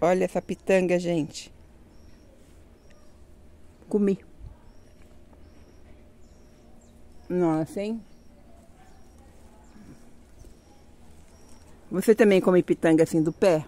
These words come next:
Fala pra mim. Diz aí nos comentários se você come pitanga do pé. Se não é do pé, da onde? Gente, eu nunca vi vender pitanga na, na, no mercado.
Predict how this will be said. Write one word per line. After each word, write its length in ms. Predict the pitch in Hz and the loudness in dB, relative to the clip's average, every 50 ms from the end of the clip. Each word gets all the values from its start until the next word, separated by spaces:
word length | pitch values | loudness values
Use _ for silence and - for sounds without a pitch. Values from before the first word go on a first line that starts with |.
| - - | -10 -6
Fala 280 | - 190 196 208 196 | -2 2 2 4 4
pra 200 | - 214 185 175 | 2 2 2 2
mim. 280 | 175 170 165 156 147 131 - - - - - - - - - - - - - - - | 4 4 4 2 2 0 -6 -14 -20 -20 -20 -20 -20 -20 -20 -20 -20 -20 -20 -14 -10
Diz 360 | 214 190 233 254 262 240 226 | -2 2 4 4 4 4 4
aí 280 | 240 214 208 196 185 185 | 4 4 4 4 4 2
nos 180 | 190 185 - | 0 -2 -2
comentários 640 | - 214 196 196 196 196 202 - 226 180 175 190 202 - | 0 0 2 2 2 2 2 2 2 4 4 4 2 2
se 80 | 208 | -2
você 260 | 185 202 208 - 208 | -4 -4 -2 -2 -2
come 220 | 196 - 202 202 190 | 0 0 -2 -2 -2
pitanga 380 | 190 - - 202 202 190 196 | -4 -4 -4 -2 -2 -2 -2
do 100 | 190 208 | -2 -4
pé. 260 | - - 185 175 160 - - - - - - - - - - - - - - - - - - - - - - - - - - - - - - - - - - - - - - - | -2 0 0 0 0 -2 -6 -14 -20 -20 -20 -20 -20 -20 -20 -20 -20 -20 -20 -20 -20 -20 -20 -20 -20 -20 -20 -20 -20 -20 -20 -20 -20 -20 -20 -20 -20 -20 -20 -20 -20 -20 -18 -6
Se 200 | - - 208 202 | 2 4 4 6
não 200 | 208 214 214 220 | 6 6 6 6
é 120 | 226 233 | 6 6
do 140 | 214 208 185 | 6 2 0
pé, 260 | - - 202 214 226 | 2 4 6 6 6
da 160 | 233 254 240 | 6 6 6
onde? 440 | 240 196 160 156 156 156 - - - - - - - - - - - - - - - - - - - - - - - - - - - - - - - - - - - - - | 6 6 4 4 2 -2 -6 -12 -18 -20 -20 -20 -20 -20 -20 -20 -20 -20 -20 -20 -20 -20 -20 -20 -20 -20 -20 -20 -20 -20 -20 -20 -20 -20 -20 -20 -20 -20 -20 -20 -14 -6 0
Gente, 260 | 226 269 302 - 247 | 2 2 2 2 2
eu 60 | 247 | 0
nunca 260 | 294 415 - 494 440 | 0 0 0 0 0
vi 140 | 339 311 233 | 0 0 0
vender 260 | 220 220 214 202 208 | 0 0 2 2 0
pitanga 500 | - - 202 - - 208 226 240 254 262 | 0 -2 -6 -4 -4 -2 -2 0 0 0
na, 460 | 254 247 240 240 226 220 214 214 208 - - - | 0 0 0 -2 -2 -2 -4 -6 -8 -12 -12 -10
na, 380 | 220 214 202 196 190 185 175 185 | -8 -6 -6 -6 -6 -8 -8 -10
no 100 | 208 214 | -8 -8
mercado. 640 | 214 220 233 - - - - 269 226 160 160 185 | -8 -10 -10 -12 -14 -12 -10 -10 -10 -10 -12 -14